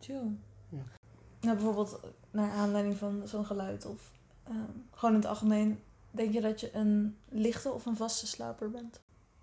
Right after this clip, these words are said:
Speaker 2: Ik ben een hele lichte slaper. Ik word van heel veel
Speaker 1: Mhm.
Speaker 2: kleine geluidjes word ik wakker. Ehm,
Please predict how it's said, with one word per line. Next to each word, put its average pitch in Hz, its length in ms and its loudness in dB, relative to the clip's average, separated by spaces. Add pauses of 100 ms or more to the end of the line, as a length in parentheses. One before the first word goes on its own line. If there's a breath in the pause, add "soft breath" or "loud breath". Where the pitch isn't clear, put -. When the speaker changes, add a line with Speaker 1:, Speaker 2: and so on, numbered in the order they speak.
(100)
Speaker 2:
Ik 143 120 0
ben 139 160 8
een 135 120 6
hele 156 220 8
lichte 139 320 2
slaper. 120 500 2
Ik 127 140 -6
word 131 220 0
van 131 160 0
heel 143 200 2
veel 160 120 -4
Speaker 1:
Mhm. 262 80 4
Speaker 2:
kleine 147 280 8
geluidjes 143 520 2
word 131 180 0
ik 127 100 -4
wakker. 139 320 0 (1200 loud breath)
Ehm, 127 560 4